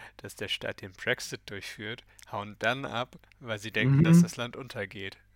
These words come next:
Speaker 1: Danke,
Speaker 2: Ja.
Speaker 1: Dyson. Ding.
Speaker 2: Es läuft, ne?
Speaker 1: Läuft bei Dyson, ja. Hier ein
Speaker 2: Mhm.
Speaker 1: politischer kleiner Kommentar. Konnte ich mir nicht verkneifen.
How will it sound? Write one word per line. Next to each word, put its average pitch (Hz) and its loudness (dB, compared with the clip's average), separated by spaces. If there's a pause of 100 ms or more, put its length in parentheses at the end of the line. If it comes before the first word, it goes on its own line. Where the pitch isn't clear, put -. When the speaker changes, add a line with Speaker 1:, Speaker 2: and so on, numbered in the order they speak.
(280)
Speaker 1:
Danke, 120 -2
Speaker 2:
Ja. 107 0
Speaker 1:
Dyson. - -14 (1500)
Ding. 160 -6
Speaker 2:
Es 131 -14
läuft, 123 4 (100)
ne? 113 -6 (460)
Speaker 1:
Läuft 113 -6
bei 92 -6
Dyson, 107 -12
ja. 110 -18 (1080)
Hier 113 -6
ein 101 -6 (220)
Speaker 2:
Mhm. 101 -6
Speaker 1:
politischer 101 -8
kleiner 95 -6
Kommentar. 104 -14 (1500)
Konnte 98 -8
ich 87 -16
mir 92 -14
nicht 90 -14
verkneifen. - -18